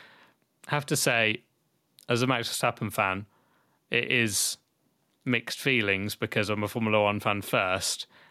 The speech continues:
And I think the two drivers that needed to be in the mix for this race, and of course, Brazil can still throw up something crazy. We might get rain in the race. I'm not saying it's over by any stretch. It's Interlagos and you never know.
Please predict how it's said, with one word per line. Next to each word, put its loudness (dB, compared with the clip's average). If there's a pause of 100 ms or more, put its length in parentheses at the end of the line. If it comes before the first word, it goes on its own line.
(180)
And 0
I 0
think 0
the -2
two 4
drivers 2
that -6
needed 0
to -6
be 2
in 2
the 2
mix -2
for -8
this -4
race, 0
and -2
of -10
course, 2
Brazil 4
can 0
still 0
throw 0
up -2
something -2
crazy. 2
We -4
might 0
get -6
rain 0
in -4
the -4
race. 0
I'm -6
not -6
saying -6
it's -6
over -2
by 0
any -2
stretch. -2
It's -8
Interlagos 0
and -8
you -6
never 0
know. 0